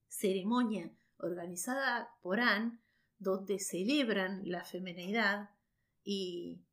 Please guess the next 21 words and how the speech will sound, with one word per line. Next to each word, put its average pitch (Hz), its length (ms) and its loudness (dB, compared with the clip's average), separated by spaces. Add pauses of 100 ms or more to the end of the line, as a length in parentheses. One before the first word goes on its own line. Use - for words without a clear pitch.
(140)
y 196 180 2
ella 233 220 4
hace 247 180 -2
esta 220 160 -2
reflexión 202 800 -4 (240)
de, 175 480 -4 (120)
de 180 200 -2
que 170 140 -6
realmente 240 500 0
ser 233 240 0
mujeres 247 400 0
tiene 226 220 0
que 220 80 -2
servir 214 400 0
para 196 180 2
empoderarte, 190 1200 4 (540)
¿no? 208 440 0 (160)
Y 196 140 -2
termina 247 420 2
con 202 140 0
esta 202 500 2